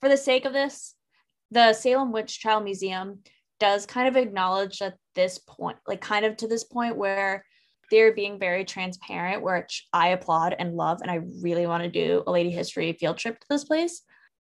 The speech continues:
Like, they recognize that a lot of, like, while they're sh-, they were pardons and there should have been way more pardons, but racism and discrimination and sexism, and they have a whole blurb about, like, how learning about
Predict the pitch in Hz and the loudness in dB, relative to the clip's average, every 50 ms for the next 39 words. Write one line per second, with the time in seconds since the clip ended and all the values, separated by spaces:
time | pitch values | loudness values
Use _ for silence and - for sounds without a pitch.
0 | _ - 247 240 294 285 285 285 285 285 285 262 254 240 233 226 226 233 226 208 | _ -4 0 2 4 4 6 6 4 4 4 0 -2 -2 -2 -2 -2 0 2 4
1 | 202 196 190 - - 202 196 196 196 190 185 185 190 190 185 196 185 185 - 208 | 4 4 2 0 -4 -8 -4 0 2 2 2 2 2 0 -2 -4 -6 -6 -8 -4
2 | 190 196 190 185 196 202 202 214 202 196 - - - - _ _ _ - 214 196 | 2 4 6 6 6 4 2 0 -2 -2 -4 -10 -14 -16 _ _ _ 0 2 2
3 | 185 175 185 180 180 180 - 175 170 175 180 185 196 214 220 214 196 180 180 180 | 4 4 4 4 4 4 4 4 4 4 2 2 0 -2 -4 -2 -2 -2 -2 0
4 | - 196 185 175 185 180 180 170 180 180 180 180 180 180 185 185 185 - - 185 | 0 0 2 2 2 0 0 2 2 2 2 2 2 2 2 2 2 2 2 2
5 | 175 180 180 202 220 240 262 269 254 - - 180 170 - - _ - 175 170 175 | 2 2 2 0 0 0 0 -2 -4 -4 -2 -2 -2 -2 -2 _ 0 0 0 0
6 | - 208 202 202 233 240 247 254 247 202 185 180 175 175 170 - - 175 165 156 | -2 -4 -4 -2 0 0 0 0 0 -2 -4 -4 -4 -6 -6 -6 -8 -8 -8 -8
7 | 165 - - 180 175 - 135 - - - 202 202 233 247 240 - 190 185 175 185 | -8 -8 -10 -10 -6 -6 -6 -6 -8 -10 -6 -4 -2 -2 -2 -2 0 0 0 0
8 | 180 175 175 - - 233 233 233 214 185 180 170 175 185 202 196 - 180 180 180 | 0 -4 -8 -6 -2 0 0 0 2 2 0 2 2 0 -2 -2 -2 0 0 2
9 | 165 - - - 135 - - - _ _ _ _ _ _ _ _ _ _ _ _ | 2 0 -2 -4 -4 -6 -8 -14 _ _ _ _ _ _ _ _ _ _ _ _
10 | _ - 226 220 220 202 185 180 180 180 180 185 190 190 202 208 202 196 - - | _ 2 4 4 4 4 2 2 2 2 4 2 2 0 -2 -4 -6 -8 -8 -6
11 | 185 180 185 180 170 165 185 190 190 196 - | -6 -4 -2 0 0 2 2 0 0 -2 -6